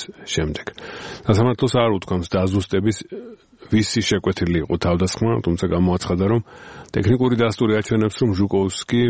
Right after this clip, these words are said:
მოქმედებდა რუსეთიდან ვიღაცის, ა, სახელითო. ჟურნალისტთა დაცვის კომიტეტმა, რომელიც პრესის უფლებების დამცველ საერთაშორისო ჯგუფს წარმოადგენს, განაცხადა, რომ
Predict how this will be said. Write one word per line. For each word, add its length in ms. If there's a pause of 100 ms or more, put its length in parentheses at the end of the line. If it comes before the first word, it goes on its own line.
(140)
მოქმედებდა 640
რუსეთიდან 1200
ვიღაცის, 560 (320)
ა, 320
სახელითო. 760 (1800)
ჟურნალისტთა 800
დაცვის 400
კომიტეტმა, 640
რომელიც 320
პრესის 560
უფლებების 480
დამცველ 320
საერთაშორისო 640
ჯგუფს 240
წარმოადგენს, 560
განაცხადა, 560
რომ 100